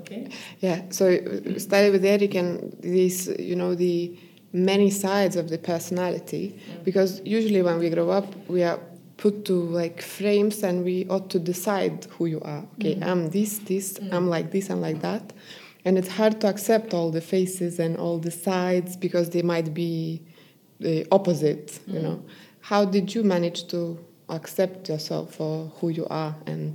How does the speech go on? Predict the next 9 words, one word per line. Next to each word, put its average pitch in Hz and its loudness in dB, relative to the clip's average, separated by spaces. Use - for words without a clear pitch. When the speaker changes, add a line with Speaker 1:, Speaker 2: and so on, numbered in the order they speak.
Speaker 2:
let 180 0
yourself 151 -6
to 165 -12
be 170 -4
everything? 156 0
<laughs> - -12
Speaker 1:
I 220 4
think, 285 4
um, 208 6